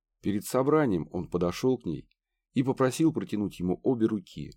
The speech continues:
и закрыть глаза, а потом положил ей на одну ладонь что-то, накрыл другой ее ладонью и, держа ее ладошки своими большими сильными руками, сказал:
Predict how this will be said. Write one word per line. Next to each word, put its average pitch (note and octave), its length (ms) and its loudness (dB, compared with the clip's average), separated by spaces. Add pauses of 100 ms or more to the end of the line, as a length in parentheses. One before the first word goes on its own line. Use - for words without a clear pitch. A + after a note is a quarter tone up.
(380)
и A2+ 100 -4
закрыть G2 400 0
глаза, E2+ 600 -2 (300)
а F#2 140 -2
потом D3+ 540 4
положил F#2 500 0
ей G2 160 0
на E2+ 160 0
одну A2 220 0
ладонь B2+ 340 0
что-то, - 640 -4 (640)
накрыл G#2+ 420 6
другой C#3+ 420 4
ее F2+ 160 4
ладонью G2+ 720 2
и, A#2 180 -10
держа C3 640 -2
ее G#2+ 180 0
ладошки A#2+ 500 0
своими G2+ 400 0
большими A#2+ 720 0
сильными B2 480 0
руками, C3+ 480 0
сказал: C3 840 -4